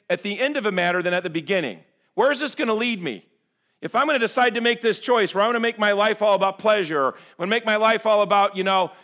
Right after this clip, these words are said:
whatever it might be, remember, what do those choices bring you? Are they gonna draw you away from the church? Are they gonna draw you away from Christians? Are they gonna draw you away from God? Then it's not a good choice.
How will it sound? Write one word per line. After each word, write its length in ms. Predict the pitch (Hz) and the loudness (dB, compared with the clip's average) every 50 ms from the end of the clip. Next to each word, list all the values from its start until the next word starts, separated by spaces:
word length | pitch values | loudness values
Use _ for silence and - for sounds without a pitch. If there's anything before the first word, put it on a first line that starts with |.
| _ _ | _ _
whatever 360 | 170 185 202 233 240 214 226 | 0 2 2 2 2 4 2
it 80 | 226 214 | 0 2
might 240 | 202 196 196 196 196 | 2 0 0 0 0
be, 380 | 190 185 165 135 110 - _ _ _ _ _ _ | 0 0 0 0 -2 -8 _ _ _ _ _ _
remember, 360 | - 170 196 247 285 233 226 | -6 -2 0 0 2 2 2
what 120 | 202 214 254 | 4 4 2
do 80 | 285 | 2
those 160 | 277 254 220 | 2 0 -2
choices 540 | - - - 262 254 254 - - 208 180 143 | -2 0 0 0 0 0 -2 -6 -8 -8 -8
bring 280 | - _ - 185 175 147 | -16 _ -2 -2 0 0
you? 120 | 127 113 | -2 -2
Are 120 | - 147 156 | -2 0 -2
they 100 | 165 175 | 0 -2
gonna 120 | 185 196 | -2 -2
draw 240 | 180 143 165 190 190 | -4 0 2 2 2
you 100 | 190 196 | 4 2
away 120 | 190 196 180 | 2 0 -2
from 160 | - 175 165 | -4 -6 -10
the 60 | 160 | -10
church? 380 | - - 247 254 269 277 - 214 | -6 -2 0 0 0 0 -2 -4
Are 40 | 196 | -4
they 80 | 175 | -4
gonna 140 | 170 180 180 | -2 -4 -4
draw 220 | 160 143 165 190 190 | -4 -2 0 0 2
you 100 | 190 190 | 2 0
away 100 | 190 180 | 0 -2
from 180 | - 170 165 | -4 -8 -12
Christians? 500 | - - 240 247 - - 285 254 240 - - - - - | -4 -4 -4 -4 -4 -6 -6 -6 -6 -8 -14 -20 -16 -8
Are 60 | - | -4
they 80 | 175 180 | -4 -2
gonna 120 | 170 185 | -2 -4
draw 180 | 165 160 202 196 | -4 0 0 0
you 80 | 196 196 | 2 2
away 120 | 196 190 | 0 -2
from 180 | 165 180 175 156 | -2 -6 -6 -2
God? 300 | 170 196 226 233 240 196 | 0 2 2 2 2 0
Then 100 | 233 220 | -2 -4
it's 140 | 202 - | -4 -4
not 160 | 226 277 294 302 | -2 -2 -2 -2
a 40 | |
good 200 | 285 214 302 254 | -2 -4 -8 -8
choice. 680 | 190 - 277 294 339 330 294 202 - - - - - - | -6 -4 -4 0 0 0 -2 -4 -8 -12 -16 -16 -18 -20